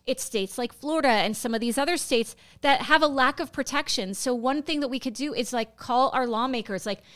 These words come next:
and say, like, "These are things that we want in place in our state, in our cities, to make sure that these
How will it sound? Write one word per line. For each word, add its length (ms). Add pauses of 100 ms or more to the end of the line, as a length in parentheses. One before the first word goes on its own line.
(260)
and 180
say, 240
like, 140
"These 260
are 80
things 260
that 140
we 160
want 400
in 160
place 280
in 200
our 240
state, 240
in 180
our 160
cities, 560 (360)
to 120
make 220
sure 240
that 180
these 380